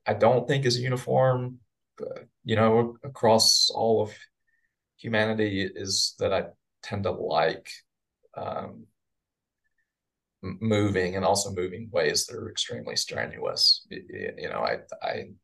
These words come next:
enjoy that. So it makes it easier to, to try to do that. Um, I don't wanna oversimplify, but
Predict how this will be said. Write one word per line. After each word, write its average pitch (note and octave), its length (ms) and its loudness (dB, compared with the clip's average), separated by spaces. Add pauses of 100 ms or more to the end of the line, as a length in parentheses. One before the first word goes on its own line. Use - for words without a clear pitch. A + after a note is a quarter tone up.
enjoy - 260 4
that. - 200 -4
So - 140 -2
it - 60 -10
makes F#2 220 -2
it D2 100 -10
easier B1 600 -6
to, - 260 -8 (240)
to - 120 -14
try - 240 -4
to - 160 -6 (180)
do - 240 -6
that. - 420 -6 (180)
Um, - 500 -8 (1800)
I C3+ 80 6
don't C3+ 260 4
wanna A#2 440 4 (1040)
oversimplify, G2 960 2
but F#2 180 -2